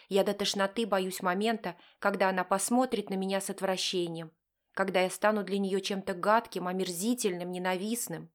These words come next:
Пусть я сделала свой выбор, но, боже, как же я не хочу её ненависти. Как же не хочу ставить в нашей дружбе такую безобразную точку.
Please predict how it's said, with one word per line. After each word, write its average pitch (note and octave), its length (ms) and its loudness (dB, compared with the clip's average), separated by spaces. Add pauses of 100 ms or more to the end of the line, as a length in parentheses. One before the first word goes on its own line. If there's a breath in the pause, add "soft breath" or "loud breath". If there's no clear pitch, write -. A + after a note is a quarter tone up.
(680)
Пусть D#4+ 220 0
я F#3 120 4
сделала F3+ 440 2
свой F3 280 -2
выбор, E3 420 -6 (420 soft breath)
но, G3+ 160 2
боже, F#3 420 0 (280 soft breath)
как A#3+ 180 0
же A3+ 120 0
я G#3+ 180 4
не A3 100 2
хочу A3 400 0
её A3 180 0
ненависти. G3+ 800 -2 (460)
Как B3+ 240 2
же A#3 100 4
не A#3 120 4
хочу A#3 380 0
ставить G#3 460 0
в G3 80 -4
нашей G#3 300 0
дружбе G3+ 500 -2 (280 loud breath)
такую A3+ 300 4
безобразную G3+ 720 2
точку. F#3 600 -6